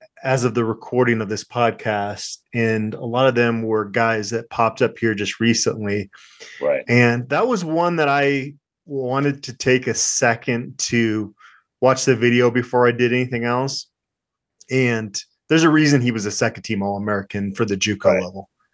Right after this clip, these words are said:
Speaker 2: Right, and why they, why they latched onto him, you know what I mean? And I, and I, I would say take, take everything in context.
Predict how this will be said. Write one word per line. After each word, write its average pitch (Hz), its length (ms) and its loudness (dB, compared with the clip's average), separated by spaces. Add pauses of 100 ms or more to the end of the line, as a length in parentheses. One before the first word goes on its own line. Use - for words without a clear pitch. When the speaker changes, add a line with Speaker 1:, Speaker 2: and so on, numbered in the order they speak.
(160)
Speaker 2:
Right, 78 260 -2
and 76 80 -10
why 78 180 2
they, 76 80 0
why 78 260 0
they 76 120 -4
latched 78 420 0
onto 76 300 -4
him, 71 180 -8
you 73 80 -8
know 73 60 -2
what 73 100 -2
I - 20 -8
mean? 73 120 -10 (260)
And 113 100 2
I, 123 60 4
and 127 160 2
I, - 60 4
I - 220 2
would 127 140 2
say 135 200 0
take, 156 420 -2
take 156 240 0
everything 156 420 0
in 110 160 -2
context. 113 760 -2